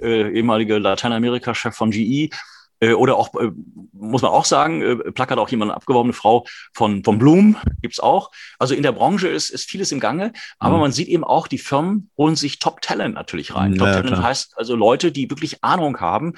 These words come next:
Speaker 2: Ja.
Speaker 1: die erfahren sind, die Namen haben, ne?
Speaker 2: Mhm.
Speaker 1: Und natürlich auch Netzwerke und Kontakte.
Speaker 2: Mhm, mhm.
Speaker 1: Und, und da sind diese Firmen alle super aufgestellt.
Speaker 2: Mhm.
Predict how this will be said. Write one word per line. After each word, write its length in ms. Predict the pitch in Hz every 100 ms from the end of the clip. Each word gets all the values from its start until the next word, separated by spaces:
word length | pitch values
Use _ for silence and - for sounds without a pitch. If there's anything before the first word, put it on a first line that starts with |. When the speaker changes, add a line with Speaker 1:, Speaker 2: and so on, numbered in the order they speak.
| -
Speaker 2:
Ja. 120 | 95
Speaker 1:
die 40 | 98
erfahren 560 | - - 196 160 110
sind, 300 | 92 113 220 - - - - _
die 60 | 131
Namen 400 | 127 170 190 87
haben, 320 | 65 57 -
ne? 140 | 110 139 _ -
Speaker 2:
Mhm. 120 | 98
Speaker 1:
Und 60 | 139
natürlich 360 | 131 143 127
auch 200 | 117 -
Netzwerke 520 | 120 147 - 143 143 131
und 100 | -
Kontakte. 480 | 139 196 214 - - _
Speaker 2:
Mhm, 380 | 98 90 87 110
mhm. 120 | 90 87
Speaker 1:
Und, 80 |
und 160 | 101 104
da 140 | 107
sind 160 | 113 127
diese 160 | 131 151
Firmen 260 | - 160
alle 400 | - 131 185 180
super 240 | 123 120 175
aufgestellt. 540 | - - - - - _ -
Speaker 2:
Mhm. 340 | 87 107 -